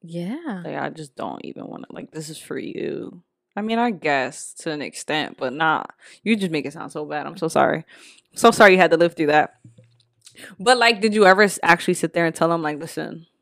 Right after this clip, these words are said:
Speaker 2: this is what I want, this is what I like, do it like this"?
Speaker 1: Mm-mm.
Speaker 2: And that was just because you didn't give a fuck
Speaker 1: I
Speaker 2: to at
Speaker 1: think
Speaker 2: some
Speaker 1: with,
Speaker 2: point,
Speaker 1: um,
Speaker 2: or?
Speaker 1: with my first relationship, yeah.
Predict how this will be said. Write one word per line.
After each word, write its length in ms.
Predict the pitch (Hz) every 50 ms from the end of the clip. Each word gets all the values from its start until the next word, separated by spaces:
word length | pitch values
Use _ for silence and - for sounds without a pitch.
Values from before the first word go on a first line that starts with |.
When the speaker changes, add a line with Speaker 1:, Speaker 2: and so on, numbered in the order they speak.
| _ _ _ _ _ _ _ _ _ _ _ _ _ _
Speaker 2:
this 140 | - 180 165
is 80 | - -
what 100 | 175 160
I 80 | 160
want, 240 | 156 160 165 160 -
this 140 | - 165 147
is 60 | -
what 120 | 160 151 151
I 140 | 147 -
like, 300 | - - 123 - - -
do 120 | - 147 143
it 80 | -
like 200 | - - - -
this"? 340 | - - - - - - - _ _ _ _ _ _ _ - -
Speaker 1:
Mm-mm. 360 | 175 165 - 165 156 156 156 _ _ _ _ _ _ _ _ _ _ _ _ _ _ _ - - _ -
Speaker 2:
And 160 | 175 175 165
that 100 | 156 147
was 140 | 151 151 -
just 180 | 156 156 -
because 300 | - 151 - 156 151 -
you 80 | 160 156
didn't 240 | 156 143 110 - -
give 180 | 147 143 147
a 60 | 156
fuck 260 | 151 - 160 165 - -
Speaker 1:
I 140 | - 226 220
Speaker 2:
to 60 | 190
at 40 | 180
Speaker 1:
think 100 | 320 320 311
Speaker 2:
some 80 | 302 277
Speaker 1:
with, 120 | 262 240
Speaker 2:
point, 120 | 233 240 233
Speaker 1:
um, 240 | 208 202 190 180 143
Speaker 2:
or? 280 | 143 151 160 - _ _ _ _ _ _ _ _ _ _ _
Speaker 1:
with 160 | 202 208 208
my 160 | 202 202 185 180
first 300 | - - 190 196 208 -
relationship, 680 | 208 180 170 165 170 - 175 165 - - - 214 - _ _ _ _ _ _ _ _ _ _ _ _ _ _ _ _ _
yeah. 400 | 190 170 180 180 - - 92